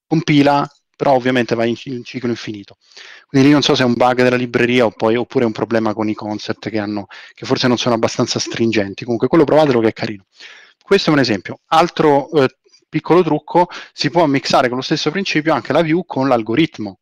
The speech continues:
L'algoritmo alla fine fa, mh, delle cose, eh, anche più estese delle action, no? Possono, si possono fare anche, che ne so, accumulate,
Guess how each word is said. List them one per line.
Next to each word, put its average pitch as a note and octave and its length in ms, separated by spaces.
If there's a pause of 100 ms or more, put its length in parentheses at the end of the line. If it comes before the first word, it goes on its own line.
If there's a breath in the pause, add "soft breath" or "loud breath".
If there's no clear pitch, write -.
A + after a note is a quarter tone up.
(440)
L'algoritmo C#3+ 540
alla C3+ 120
fine D3+ 280
fa, B2 280 (380)
mh, A#2 280
delle B2 200
cose, D3 560 (420 soft breath)
eh, C3+ 140
anche D#3+ 300 (100)
più D#3+ 220
estese C#3 480
delle B2 200
action, A#2 340
no? A#2+ 160
Possono, A#2+ 400
si - 120
possono B2+ 320
fare B2 220
anche, B2 260
che A#2+ 80
ne B2 80
so, G#2+ 360
accumulate, B2 1120